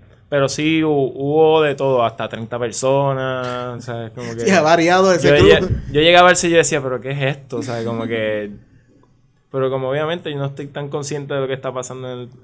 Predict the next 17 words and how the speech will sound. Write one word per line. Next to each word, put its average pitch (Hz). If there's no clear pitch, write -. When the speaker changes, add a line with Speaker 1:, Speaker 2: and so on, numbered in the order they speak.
Speaker 1:
en, 117
en 120
el 113
lado 113
de 120
producción, 117
de 113
quién 107
va 107
y 101
quién 101
no 104
va, 101
Speaker 2:
Claro, 127
Speaker 1:
pues. 104
Speaker 2:
claro, 110
claro. 98